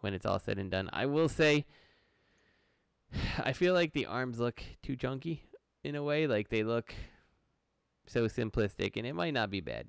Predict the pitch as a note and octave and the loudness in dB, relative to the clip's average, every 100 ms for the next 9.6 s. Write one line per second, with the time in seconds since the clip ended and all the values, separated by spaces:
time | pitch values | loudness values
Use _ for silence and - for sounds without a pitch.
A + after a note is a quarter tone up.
0 | - G2+ F#2+ G1+ G1+ - F2 - F2+ F2 | -10 -8 -6 -4 -6 -6 -12 -8 -8 -6
1 | E2+ - E2+ _ _ _ _ _ _ - | -8 -8 -10 _ _ _ _ _ _ -2
2 | F2 E2+ D#2+ _ - _ A#3+ A#2+ B2 C#3 | 0 -2 -8 _ -20 _ -6 -2 -2 0
3 | D3 C3 G2+ E2+ G#2 F#2+ F#2+ F#2+ G2+ - | 2 4 2 0 0 -2 -4 -2 -2 -2
4 | G2 G2 - F#2+ F#2 F2 F#2 - F#2 - | -4 -4 -4 -6 -4 -2 -2 -4 -8 -8
5 | _ _ F#2+ F#2 F2 F2+ _ _ F#3+ E3+ | _ _ -6 -4 -4 -8 _ _ -4 0
6 | E3 - B2+ G#2+ G2+ - _ _ _ - | -2 2 2 2 0 -4 _ _ _ -8
7 | F2+ F#2 - C#2+ B1+ - D2 C2 - E2+ | -6 -6 -6 -8 -8 -10 -8 -10 -8 -8
8 | - - - - _ _ _ _ - F#2 | -8 -12 -12 -16 _ _ _ _ -8 -4
9 | E2+ - - A#2 D3 - | -4 -6 -4 0 2 0